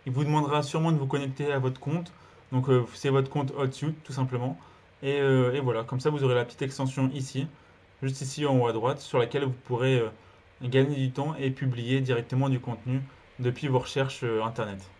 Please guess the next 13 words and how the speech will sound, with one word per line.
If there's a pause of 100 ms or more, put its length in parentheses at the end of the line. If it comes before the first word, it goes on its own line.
(240)
Deuxième
point. (260)
Donc
là
on
se
retrouve
pour
savoir
comment
analyser
en
fait